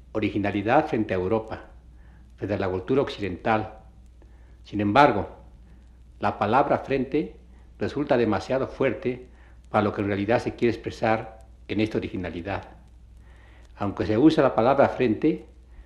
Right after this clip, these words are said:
más bien debería decirse ante. Más que enfrentarse, oponerse a Europa o la cultura occidental, lo que se quiere, lo que se busca es el reconocimiento de esta.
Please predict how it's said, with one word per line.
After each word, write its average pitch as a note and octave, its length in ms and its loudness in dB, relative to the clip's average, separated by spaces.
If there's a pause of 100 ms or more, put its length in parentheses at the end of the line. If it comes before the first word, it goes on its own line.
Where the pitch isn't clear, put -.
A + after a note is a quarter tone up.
(500)
más B2 200 4
bien D3 160 6
debería B2 320 4
decirse D3 540 -2
ante. A2+ 520 2 (1400)
Más B2 220 6
que E3+ 100 6
enfrentarse, C3+ 840 2 (680)
oponerse G#2 560 -2
a G#2 40 2
Europa A#2+ 680 0 (240)
o G#2 100 -2
la F#2+ 180 -2
cultura B2+ 340 -2
occidental, A2+ 840 -2 (1040)
lo A2 140 0
que - 60 -10
se - 200 -8
quiere, D#3 540 6 (180)
lo - 100 -2
que - 80 -10
se - 140 -8
busca C#3+ 640 -2 (440)
es A#2+ 160 0
el B2 60 0
reconocimiento A2+ 640 2
de G#2+ 100 4
esta. - 300 -6